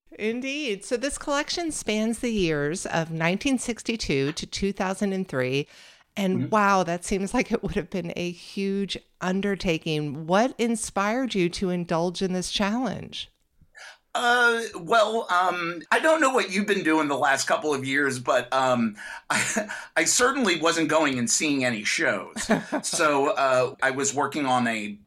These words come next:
Speaker 2: box set for the Athens band Pylon, and it gave me a glimpse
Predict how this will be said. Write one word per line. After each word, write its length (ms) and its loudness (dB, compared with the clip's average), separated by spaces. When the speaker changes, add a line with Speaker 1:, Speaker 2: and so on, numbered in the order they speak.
Speaker 2:
box 280 2
set 240 0
for 120 -4
the 320 -2
Athens 380 -2
band 320 -8
Pylon, 720 -2
and 600 2
it 220 -4
gave 320 0
me 200 0
a 80 0
glimpse 920 -2